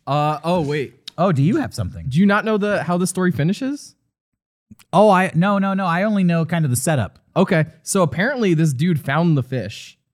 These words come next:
Speaker 2: Oh, no.
Speaker 1: And he went to go cook it, um, but something happened where, like, the fish, like, bit his thumb.
Speaker 2: 'Cause the fish knew this was gonna happen.
Speaker 1: Yeah, and so he put his thumb in his mouth, like,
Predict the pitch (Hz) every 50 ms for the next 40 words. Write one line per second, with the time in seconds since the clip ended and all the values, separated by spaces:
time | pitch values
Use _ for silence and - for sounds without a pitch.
0 | _ - 190 233 277 269 254 277 311 359 381 370 302 165 104 92 139 160 160 165
1 | 185 202 196 - 208 190 202 180 156 - - - 160 156 - 226 247 269 254 _
2 | - _ _ _ _ _ _ _ _ _ 139 147 143 143 139 131 123 120 110 104
3 | - _ _ _ _ _ _ _ _ _ _ - 117 147 143 - 185 196 196 175
4 | 151 151 165 175 - 170 151 151 143 143 131 135 127 - 185 180 170 185 139 113
5 | 98 - 143 147 147 127 - - - 104 104 117 156 220 254 - _ _ _ -
6 | 120 107 113 107 - 135 120 - 98 104 113 107 98 90 - - 82 85 90 82
7 | 80 90 92 - - 131 156 170 151 127 - 135 143 - 190 175 160 156 - -
8 | 240 220 185 - - 165 208 233 220 208 151 151 123 - -